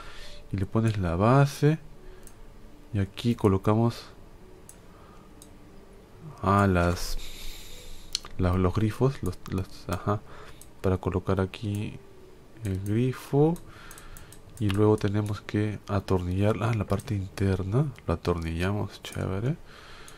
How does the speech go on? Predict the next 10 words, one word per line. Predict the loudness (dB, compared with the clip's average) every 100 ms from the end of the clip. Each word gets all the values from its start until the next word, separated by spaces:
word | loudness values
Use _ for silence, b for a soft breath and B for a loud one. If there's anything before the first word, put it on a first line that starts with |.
| B B -20 -20 -14
Aquí, | -10 -8 -8 -4
ah, | 0 6 8 8 8
los | 6
vidrios, | 6 8 6 2
los | 2
vidrios. | 4 4 2 0 -12 -20 -20 -20 -20 -20 -20 B B B B B B -20 -20 -20 -20 -20 -18 -16 -8
Oh, | -8
qué | -2
genial. | 2 4 4 4 -2 -14 -20 -20 -16
Un | -14